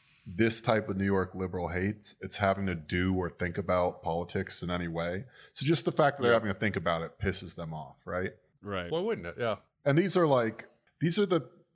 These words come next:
Speaker 1: not all, look, not all liberals are bad. We can reach a lot of them. But these are the people that, like, put safety pins on their collar the day after the election, right? And
Speaker 2: <laughs>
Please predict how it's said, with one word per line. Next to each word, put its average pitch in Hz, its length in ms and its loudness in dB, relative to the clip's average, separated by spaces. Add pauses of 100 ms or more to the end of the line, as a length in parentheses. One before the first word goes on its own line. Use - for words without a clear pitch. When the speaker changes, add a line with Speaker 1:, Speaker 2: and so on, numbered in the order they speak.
Speaker 1:
not 190 320 2
all, 156 360 4
look, 101 180 0
not 139 180 2
all 131 140 4
liberals 104 420 0
are 87 60 -8
bad. 95 560 -2
We 92 80 -12
can 90 140 -12
reach 92 240 -8
a 95 40 -6
lot 87 240 -2
of 90 140 -8
them. 92 320 -6
But 98 80 -8
these 165 220 -2
are - 20 0
the 156 80 -2
people 131 280 -2
that, 107 80 0
like, 101 200 0
put - 180 -4
safety 101 380 2
pins 104 320 -2
on 107 140 2
their 104 100 2
collar 104 680 0
the 101 80 -4
day 98 160 -2
after 98 280 0
the 98 140 -4
election, 113 600 0
right? 117 260 0 (380)
And 120 240 -2
Speaker 2:
<laughs> 370 160 2